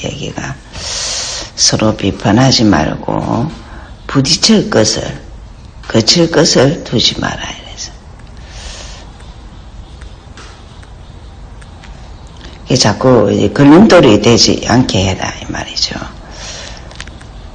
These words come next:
그래서 십사 절, 십오 절, 다시 음식에 대해서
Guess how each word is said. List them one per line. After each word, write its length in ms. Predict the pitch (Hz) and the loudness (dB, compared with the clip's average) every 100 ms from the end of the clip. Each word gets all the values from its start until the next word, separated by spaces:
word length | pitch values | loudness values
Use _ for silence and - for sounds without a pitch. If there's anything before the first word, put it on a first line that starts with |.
| - - - - - - - - - - - - - | -16 -16 -16 -16 -16 -18 -18 -16 -16 -16 -10 -10 -8
그래서 280 | - - | -4 -2
십사 460 | - - - - 76 | 0 0 2 2 2
절, 180 | - 98 | 2 2
십오 400 | - 95 73 85 | 2 2 0 -2
절, 460 | - 85 82 104 - - - - - | -2 -2 0 0 -2 -8 -16 -16 -12
다시 320 | - 113 - 113 | 0 2 4 6
음식에 540 | 82 101 98 95 104 | 6 4 4 4 4
대해서 380 | - 50 - | 2 0 0